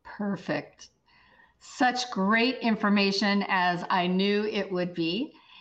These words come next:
It is time now for you to talk about your free gift. So what free gift do you have for all of our listeners today?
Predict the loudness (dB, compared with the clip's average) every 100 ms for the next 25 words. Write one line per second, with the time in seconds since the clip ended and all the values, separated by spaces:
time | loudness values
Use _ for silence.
0 | -8 -4 -2 -2 -2 0 0 0 -2 -2
1 | -2 -4 -6 -4 -4 -6 -10 -8 -6 -6
2 | -6 -4 -4 -6 -10 -6 -6 -4 -8 -8
3 | -8 -6 -4 -6 -6 -4 -2 -4 -8 -6
4 | -4 -4 -6 -6 -8 -10 -12 -14 -14 -14
5 | -12 -14